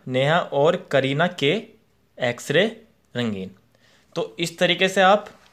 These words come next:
याद कर पाएंगे, अ, अपने जो पी ब्लॉक और एस ब्लॉक के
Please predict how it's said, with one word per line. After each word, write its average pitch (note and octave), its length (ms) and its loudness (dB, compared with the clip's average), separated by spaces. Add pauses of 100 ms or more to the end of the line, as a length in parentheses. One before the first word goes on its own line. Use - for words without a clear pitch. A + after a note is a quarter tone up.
(540)
याद C3 340 4
कर D#3+ 140 4
पाएंगे, D#3 380 4
अ, - 1300 2
अपने D3+ 360 2
जो D#3+ 160 2
पी C#3 260 -4
ब्लॉक D3 460 0
और D3+ 400 0 (140)
एस C3 180 -2
ब्लॉक C#3 260 -2
के F#3+ 180 -2